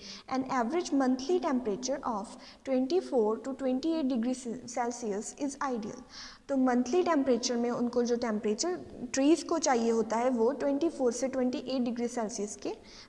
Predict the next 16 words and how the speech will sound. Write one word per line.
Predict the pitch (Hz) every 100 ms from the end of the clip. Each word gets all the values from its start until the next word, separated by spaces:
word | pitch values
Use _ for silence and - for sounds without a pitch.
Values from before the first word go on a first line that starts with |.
| 240
बीच | 262 269 247
में | 254 494
आइडियल | 247 226 220 214
होता | 202 -
है। | 196 208
It | - - - 302
also | 339 339 359 330
requires | 285 240 214 214
an | 247 247
annual | 277 285 349 311
rainfall | 254 302 349 330 311 262
of | 190 - - - - - - 226
one | 247 302
hundred | 302 277 277
and | 269 254
twenty-five | 233 233 233 226 214